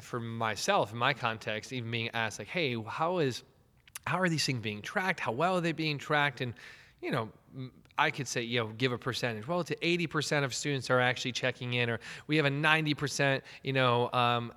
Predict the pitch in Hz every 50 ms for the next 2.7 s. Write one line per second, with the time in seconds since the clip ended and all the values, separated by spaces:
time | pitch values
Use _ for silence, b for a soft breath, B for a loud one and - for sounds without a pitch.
0 | - 131 131 131 127 - 135 127 120 - - 131 123 120 120 113 123 120 120 120
1 | 117 - - 120 120 123 120 120 - - - 120 110 110 117 117 117 117 104 104
2 | 117 120 117 117 117 - 127 135 131 - 135 127 120